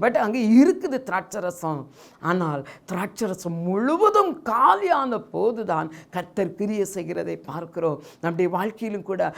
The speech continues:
ஆண்டவர் கிரியை செய்கிற வேளைக்கு நாம் காத்திருக்க வேண்டும். பிரியமான தேவ பிள்ளைகளே,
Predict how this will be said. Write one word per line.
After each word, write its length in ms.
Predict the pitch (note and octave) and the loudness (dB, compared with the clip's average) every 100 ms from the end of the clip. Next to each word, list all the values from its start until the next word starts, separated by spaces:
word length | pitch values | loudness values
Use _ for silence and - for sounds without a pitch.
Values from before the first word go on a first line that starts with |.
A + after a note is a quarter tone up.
| - - | -8 0
ஆண்டவர் 540 | A#3+ D4+ D4 A#3+ A3+ | 2 2 2 0 0
கிரியை 300 | C4 D#4 D4 | -2 -2 -4
செய்கிற 420 | - A#3+ G#3 G#3+ | -4 -8 -6 -6
வேளைக்கு 720 | D#3+ F3+ A3+ B3 - F#3+ E3+ D#3 - - | 0 6 6 6 2 2 0 0 -8 2
நாம் 320 | G#3 A3+ - | 2 2 0
காத்திருக்க 720 | C#4 D4+ F4 F4 D#4 B3 G#3+ | -4 -4 0 2 2 2 0
வேண்டும். 440 | F3+ G3+ G3+ D#3+ | 2 0 0 -2
பிரியமான 460 | - A3 A3+ G3 F3+ | -4 -2 -2 -2 -4
தேவ 300 | C#3+ F#3 A3 | -2 -2 -2
பிள்ளைகளே, 380 | F3+ G3 F#3 | -6 -6 -4